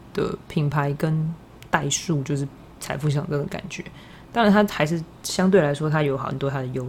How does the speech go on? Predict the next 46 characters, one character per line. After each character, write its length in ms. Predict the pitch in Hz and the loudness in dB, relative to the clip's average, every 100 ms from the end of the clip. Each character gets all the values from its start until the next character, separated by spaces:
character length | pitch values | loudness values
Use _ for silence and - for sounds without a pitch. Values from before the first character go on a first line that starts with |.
| - | -6
点， 160 | - - - - | -6 -8 -16 -10
这 120 | 156 | -6
不 80 | 147 | -4
否 180 | - - | -4 -6
认。 80 | 160 - - - - - - - - | -8 -14 -20 -20 -20 -20 -20 -8 2
iPhone 420 | 202 208 202 151 - - - - - - - - - | 2 4 4 2 -2 -14 -20 -20 -20 -20 -20 -20 -4
它 140 | - | -4
带 260 | 233 - - | 0 2 2
来 180 | 113 - | -2 -6
的 200 | - - - - - - - | -6 -6 -8 -16 -20 -20 -10
这 120 | - 196 | -2 -2
个 140 | 147 - - - | -2 -8 -16 0
大 160 | - 151 | 4 4
转 160 | - 147 | 0 -2
变 140 | 156 | -2
是 140 | 139 | 0
什 180 | 147 - | -2 -4
么？ 160 | 50 - - - - - | -8 -12 -16 -20 -20 -20
好， 120 | - - - | -18 -2 4
大 120 | 302 | 6
转 160 | 175 | 6
变 160 | 151 214 | 2 2
的 60 | 165 | 0
点 260 | - - | -2 -8
就 100 | - | -4
是 220 | 160 170 147 - - - - - | -2 -2 -4 -10 -20 -20 -20 -2
告 120 | 226 | 0
诉 120 | 202 | 2
你， 200 | 180 - - - - - - - - | 0 -2 -10 -20 -20 -20 -20 -20 4
我 100 | 202 | 6
那 80 | 262 | 6
个 80 | |
时 80 | 202 | 6
候 60 | 190 | 2
从 320 | 175 139 139 - - | 0 -4 -6 -10 -4
S 180 | 175 - | -2 0
two 240 | - 165 135 - - | 2 2 0 -10 -8
换 160 | - 185 | -2 0
到 60 | |
iPhone， 360 | 156 147 147 135 - - - - - - | 2 0 -2 -4 -10 -20 -20 -20 -20 -14
除 180 | - 185 | -2 2
了 180 | 185 | 4
它 200 | 180 240 | 2 2
的 240 | 226 156 - | 4 4 2
拍 200 | - 175 | -2 -2
照， 340 | 165 151 - | 2 0 0